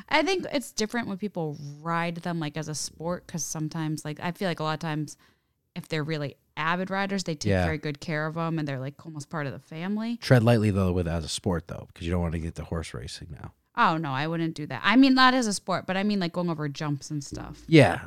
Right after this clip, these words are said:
Speaker 2: like, equ-, equ-, equestrian.
Speaker 1: Equestrian.
Speaker 2: Yeah, equestrian.
Speaker 1: But still, I feel bad. Any,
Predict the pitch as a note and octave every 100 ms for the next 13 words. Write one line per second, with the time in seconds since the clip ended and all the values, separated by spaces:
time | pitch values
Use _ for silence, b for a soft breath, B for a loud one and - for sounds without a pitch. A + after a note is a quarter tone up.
0 | - G#2+ - F#2+ - - - - - -
1 | - F#2+ - - - G#2+ F#2+ F2+ F#2 E2+
2 | - A1+ - F#3 F#2+ E2 - - - F#2+
3 | - F#2+ E2 D2+ E2+ b b b b B3+
4 | A#3 - - A#3+ G3+ A3 C#4 E4+ A#3 E3+
5 | D#3 - G3 G3 F3